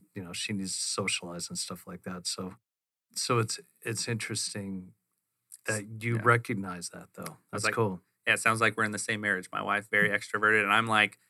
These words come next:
Speaker 2: forty-five percent extrovert, sixty-five per-, or fifty-five percent introvert. I'm definitely, definitely hedged there a little bit. And yeah, no, it's definitely been a,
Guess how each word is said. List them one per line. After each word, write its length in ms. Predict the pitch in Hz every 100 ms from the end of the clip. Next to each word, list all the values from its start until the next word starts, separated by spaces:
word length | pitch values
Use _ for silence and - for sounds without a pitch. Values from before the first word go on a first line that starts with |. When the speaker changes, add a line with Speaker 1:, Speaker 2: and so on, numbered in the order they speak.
| _
Speaker 2:
forty-five 640 | - - 131 131 127 113 113
percent 420 | 113 120 110 98 _ _ -
extrovert, 520 | 117 - 113 113 110
sixty-five 560 | - 120 - 120 50 -
per-, 280 | 52 55 - _ _
or 180 | - 53
fifty-five 420 | - 117 107 104
percent 300 | 98 - -
introvert. 320 | - - - 87
I'm 100 | -
definitely, 460 | - - - 117 - _ _ _ _ _
definitely 280 | 110 110 101
hedged 220 | 104 98
there 160 | 101 98
a 40 |
little 160 | 95 92
bit. 220 | 95 92
And 220 | - 90 - _ _ _ _ _
yeah, 160 | 113 101 -
no, 140 | 107
it's 100 | 101
definitely 260 | 110 117 110
been 360 | 101 98 98 - _ -
a, 120 | 107